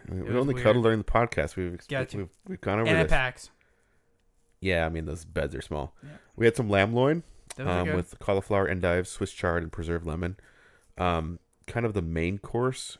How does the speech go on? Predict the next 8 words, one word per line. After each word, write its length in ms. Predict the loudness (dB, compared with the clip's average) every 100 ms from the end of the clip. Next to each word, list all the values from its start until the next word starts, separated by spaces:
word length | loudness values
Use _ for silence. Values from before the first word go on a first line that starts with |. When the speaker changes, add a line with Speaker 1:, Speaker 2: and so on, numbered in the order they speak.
| _
Speaker 1:
was, 520 | 0 2 0 -6 -14 -6
um, 360 | -4 -4 -6 -12 _ _ _ -14
Speaker 2:
Mm. 420 | -10 -8 -8 2
Speaker 1:
all 100 | 4
the 100 | 4
stuff 240 | 2 0 -2
spread 280 | 2 4
out. 260 | 4 2 -4